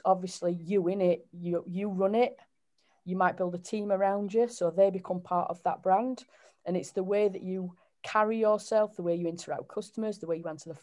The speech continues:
phone, the way you dress, the way you turn up to meetings, the way you respond to customers, as well as the service you deliver or the products you sell. So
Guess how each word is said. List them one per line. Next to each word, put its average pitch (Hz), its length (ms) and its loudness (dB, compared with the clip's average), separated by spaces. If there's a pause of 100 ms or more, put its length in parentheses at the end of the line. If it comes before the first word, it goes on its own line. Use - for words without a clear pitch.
phone, 202 420 4 (460)
the 175 80 -2
way 165 120 4
you 165 160 -6
dress, 202 680 2 (500)
the 175 120 2
way 165 180 4
you 165 300 -6
turn 165 240 2
up - 100 -6
to - 120 -8
meetings, 214 680 -4
the 165 100 -4
way 165 100 -2
you 160 140 -8
respond 175 520 -4
to - 80 -20
customers, 196 760 -4 (160)
as 180 160 -2
well 254 260 2
as 269 140 0
the 180 100 -6
service 156 500 -2
you - 60 -12
deliver 147 380 -8
or 175 80 -6
the 180 60 -10
products 165 360 -4
you 208 60 -12
sell. 240 340 0 (800)
So 226 380 4